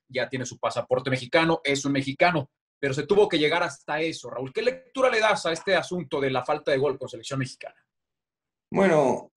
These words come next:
Speaker 2: que yo creo que todos los jugadores, eh, todos los equipos pasamos por momentos así. Eh, sin ir más lejos,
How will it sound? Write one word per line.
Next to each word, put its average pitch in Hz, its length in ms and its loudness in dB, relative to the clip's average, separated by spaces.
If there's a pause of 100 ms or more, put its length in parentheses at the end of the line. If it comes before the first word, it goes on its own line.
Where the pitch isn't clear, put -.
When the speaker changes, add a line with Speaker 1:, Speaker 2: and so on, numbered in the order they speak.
Speaker 2:
que 127 1120 2 (960)
yo 160 180 -2
creo 170 140 -2
que - 60 -10
todos 156 200 4
los - 680 -2 (680)
jugadores, 117 1120 -2 (400)
eh, 98 640 -6
todos 107 220 -4
los 92 380 -8
equipos 110 760 -4
pasamos 98 400 -4
por 82 180 -10
momentos 92 400 -6
así. 98 420 -6 (840)
Eh, 95 920 -4 (120)
sin 98 220 -2
ir 107 120 0
más 110 220 2
lejos, 113 580 -2